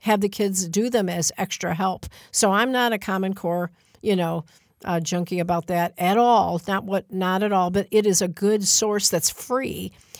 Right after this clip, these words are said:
and we're paying for it, for it with our tax money. So feel free to download something if you needed it for your kid.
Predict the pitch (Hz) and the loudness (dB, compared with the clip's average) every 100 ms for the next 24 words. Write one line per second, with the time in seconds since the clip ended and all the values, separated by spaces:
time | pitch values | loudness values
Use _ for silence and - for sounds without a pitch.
0 | - - 202 190 180 240 240 254 285 220 | -10 -4 0 0 2 2 2 0 0 0
1 | 190 190 185 180 180 185 190 175 202 196 | 2 0 0 -4 -2 0 0 0 0 0
2 | 196 165 165 160 202 180 175 - - _ | -2 -2 -2 0 4 4 2 -2 -18 _
3 | - 311 - 349 240 208 247 233 180 - | -6 -4 -2 0 0 2 0 0 -2 -2
4 | 185 190 175 180 208 196 180 - 170 170 | -2 -4 -4 -2 -2 -2 -6 -6 -8 -6
5 | 180 165 160 | -6 -6 -8